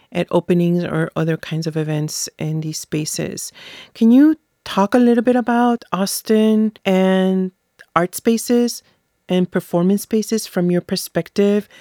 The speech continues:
What is your take and your analysis of where we are now?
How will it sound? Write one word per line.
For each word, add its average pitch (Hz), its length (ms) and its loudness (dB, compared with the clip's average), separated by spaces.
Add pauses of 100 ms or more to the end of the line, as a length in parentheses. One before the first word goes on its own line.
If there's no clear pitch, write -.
(260)
What 180 200 2
is 196 220 0
your 180 280 2
take 160 320 -2
and 160 140 -2
your 151 120 -2
analysis 143 640 -2 (300)
of 160 200 -8
where 165 200 2
we 156 200 -2
are 147 160 0
now? 151 540 -2